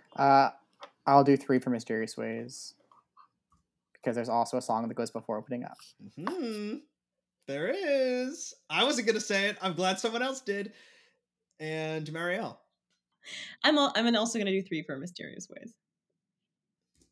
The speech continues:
Speaker 2: Okay. So, opening up defeated Mysterious Ways in the public vote, sixty-four to thirty-six. Uh, but with nine votes, uh,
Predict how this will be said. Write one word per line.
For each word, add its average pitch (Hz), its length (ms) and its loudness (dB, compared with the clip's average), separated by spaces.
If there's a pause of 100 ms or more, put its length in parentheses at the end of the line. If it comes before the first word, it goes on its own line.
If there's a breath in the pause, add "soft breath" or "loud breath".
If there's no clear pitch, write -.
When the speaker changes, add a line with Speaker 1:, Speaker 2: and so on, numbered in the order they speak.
(440)
Speaker 2:
Okay. 208 380 -6 (640)
So, 247 520 -4 (1500)
opening 180 320 -6
up - 280 -8 (580)
defeated 143 460 -6
Mysterious 120 480 -10
Ways 110 460 -12
in 127 100 -12
the 117 100 -10
public 117 340 -14
vote, 113 240 -12 (320)
sixty-four 143 640 -12
to 120 60 -12
thirty-six. 117 720 -12 (640)
Uh, 120 360 -8 (200)
but 123 280 -8 (100)
with 123 180 -10 (320)
nine 127 480 -6
votes, 120 640 -6 (560)
uh, 117 380 -10